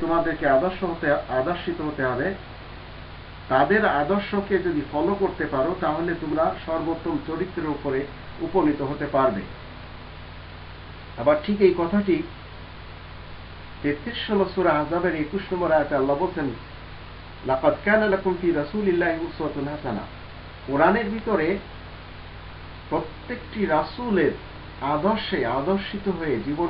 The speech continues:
কাটানোর কথা আল্লাহ তাআলা বলেছেন প্রত্যেকটি মানুষের। প্রত্যেকটি মানুষ যেন নবী রাসূলদের আদর্শে আদর্শিত হয়ে জীবন কাটায়,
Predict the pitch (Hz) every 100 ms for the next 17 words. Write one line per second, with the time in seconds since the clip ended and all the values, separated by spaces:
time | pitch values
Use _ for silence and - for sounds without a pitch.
0 | 156 147 185 180 - 156 151 143 139 143
1 | 139 139 - - - - - - - -
2 | - 110 151 151 170 139 151 139 151 -
3 | 139 127 135 143 - 98 - - - -
4 | - - - - - 151 160 202 196 185
5 | 151 143 185 180 180 170 156 156 - -
6 | - - 123 147 190 196 196 185 170 170
7 | - - - - - - - - 127 143
8 | 208 208 - 190 147 143 170 - 185 156
9 | 143 131 104 143 165 175 165 139 143